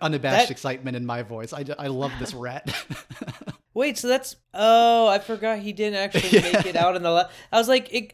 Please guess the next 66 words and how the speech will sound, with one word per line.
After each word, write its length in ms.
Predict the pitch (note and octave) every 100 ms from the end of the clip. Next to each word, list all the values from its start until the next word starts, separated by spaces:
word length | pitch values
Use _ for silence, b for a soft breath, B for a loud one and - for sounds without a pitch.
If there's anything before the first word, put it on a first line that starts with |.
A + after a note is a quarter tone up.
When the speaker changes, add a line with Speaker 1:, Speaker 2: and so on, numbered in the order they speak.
| -
Speaker 2:
it 200 | G#3+ -
figured 640 | - - G#3 B3 C4+ A3+ G#3 _
that 140 | G#3 A3
it 80 | A3
was 120 | A#3
Padan 300 | A3+ A#3 A3+
Fain, 180 | B3+ A3
but 60 |
I 40 | G3+
was 80 | G3
like, 120 | F#3+
at 100 | F3
the 60 |
same 220 | G3 G3 F#3+
time, 120 | F#3
I 80 | F3
thought 220 | F3 E3+
he 80 | E3+
was 140 | D#3
in 320 | E3 D#3+ D#3 - -
the 80 | E3+
Seanchan 580 | E3 D3 D3+ D#3+ D3+
homeland, 480 | D3 C#3+ D#3+ F3 F#3+
but 140 | D#3+ D3
I 40 |
forgot 320 | D#3+ E3 E3+
their 140 | E3+ D#3
boats 400 | D3 D3+ - D#3
never 260 | C#3+ C#3+
made 200 | C#3 C#3
it 100 | C3+
out. 240 | C3 C3 _
So 120 | - C#3+
he's 140 | C#3+
still 220 | - D3+
on 80 | C#3+
the 80 | C#3
mainland 300 | C#3 C#3+ D3
Speaker 1:
Right, 220 | D3 C3+
Speaker 2:
then? 80 | A#2
Speaker 1:
you're 100 | C3+
right. 280 | D3+ C#3+ B2+
He 140 | D3+
was, 140 | D#3+
he 140 | F3 F#3
was 140 | F#3+
gonna 200 | E3+ E3
go 240 | D3+ D#3 D3+
find 280 | D#3 D3
the 140 | C#3 C3
Empress 440 | D3+ - A2+ -
to 120 | -
attach 400 | B2+ B2+ A#2+ A2+ -
to, 140 | C3+
<laughs> 40 | A#2
right? 520 | B2+ A3+ - - -
Yeah. 580 | F3+ D3+ - - - D3
Speaker 2:
Uh, 600 | D#3 D#3+ E3+ E3+ E3 E3
okay, 180 | E3 E3+
I 220 | D#3 E3+
was 240 | F3 F3+ F3
mistaken 560 | E3 D#3+ E3 D#3+ D#3+
there, 200 | C#3+ C#3
'cause 200 | C#3 C#3+
I, 80 | C#3
I 240 | C#3 D3+